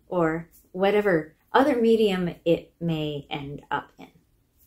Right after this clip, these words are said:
So today, this is a book that went to film, and the book and film that I am covering is, drum roll please, The Zone of Interest by Martin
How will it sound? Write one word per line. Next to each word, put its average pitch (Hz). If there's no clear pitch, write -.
So 175
today, 370
this 262
is 233
a 220
book 196
that 170
went 147
to 147
film, -
and 170
the -
book -
and 262
film 160
that 175
I 151
am 143
covering 190
is, 370
drum 311
roll 214
please, 359
The 214
Zone 311
of 233
Interest -
by 165
Martin 226